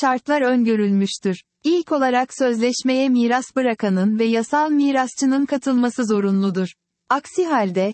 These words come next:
yani taraflardan birinin sözleşmeye katılmaması halinde sözleşme geçerli olmayacaktır. Sözleşmenin resmi vasiyetname şeklinde yapılması gerekmektedir.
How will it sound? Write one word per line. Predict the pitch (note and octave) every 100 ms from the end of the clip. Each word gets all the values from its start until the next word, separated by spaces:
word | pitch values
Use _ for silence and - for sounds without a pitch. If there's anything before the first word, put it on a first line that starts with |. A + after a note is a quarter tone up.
| -
yani | A#3+ D4+ D#4+ D4+
taraflardan | C4 B3 B3+ C4 C4 B3+ C#4 C4
birinin | B3 B3 B3+ C#4 C4
sözleşmeye | A#3 A3 A3+ B3 B3+ C4+
katılmaması | D#4 - D4 B3+ A#3 A#3 B3+
halinde | A#3 A3+ A3 B3+
sözleşme | B3+ C4 A#3+ B3+ - D4
geçerli | C#4 C4+ C4 B3 A#3+
olmayacaktır. | A#3 A3 G#3 F#3+ F#3 F#3+ F#3+ - F#3+ - _ _ _ _ _ _ -
Sözleşmenin | D4+ D4 C#4+ D4+ D4 D4+ D4 D4+ C4
resmi | A3+ - D#4 D4
vasiyetname | C#4 C#4 B3+ B3 C#4 D4 C4 A3+
şeklinde | A#3 - G#3+ G#3
yapılması | G#3 G#3 A#3 G#3 G#3 -
gerekmektedir. | G#3 G#3 G3+ - G#3 - G#3 F#3+ F#3